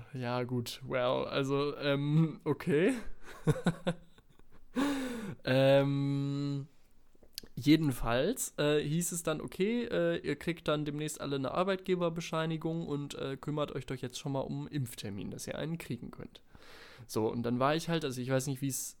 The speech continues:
äh, in Niedersachsen ist, aber in Berlin ist es so, das läuft alles über so eine, ähm, jedenfalls die Termine in den offiziellen Impfzentren,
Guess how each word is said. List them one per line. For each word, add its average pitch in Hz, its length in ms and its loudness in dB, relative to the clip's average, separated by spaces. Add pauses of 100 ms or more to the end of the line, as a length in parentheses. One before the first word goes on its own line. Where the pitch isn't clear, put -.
äh, 123 680 0
in 127 300 -2
Niedersachsen 165 560 0
ist, 156 120 -6
aber 135 140 -2
in 131 120 -2
Berlin 131 320 0
ist 190 140 -4
es 170 140 -6
so, 175 180 2
das 160 220 -2
läuft 139 340 0
alles 185 300 -2
über 156 220 -2
so 147 100 -2
eine, 143 360 0 (140)
ähm, 127 600 -2 (260)
jedenfalls 135 420 0
die 127 100 0
Termine 139 360 0
in - 80 -6
den 123 140 -2
offiziellen 120 580 -4
Impfzentren, 208 1000 -2